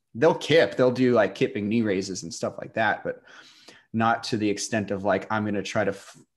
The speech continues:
throw myself w-, to get my chin over the bar and then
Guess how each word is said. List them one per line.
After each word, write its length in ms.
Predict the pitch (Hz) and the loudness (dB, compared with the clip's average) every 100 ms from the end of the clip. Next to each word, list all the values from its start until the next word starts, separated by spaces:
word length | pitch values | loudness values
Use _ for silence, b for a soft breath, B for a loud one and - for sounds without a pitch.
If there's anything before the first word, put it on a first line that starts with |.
| _ | _
throw 400 | _ - 131 127 | _ -4 2 4
myself 640 | 117 107 98 117 101 98 | 4 2 2 0 0 -2
w-, 160 | - - | -6 -8
to 120 | - | -6
get 180 | 95 - | -2 -2
my 140 | 104 90 | -2 -4
chin 260 | - 110 | -2 -2
over 220 | 107 98 | -2 -4
the 80 | 98 | -4
bar 300 | 98 110 104 | 0 0 0
and 120 | 98 | 0
then 240 | 92 95 | -2 -4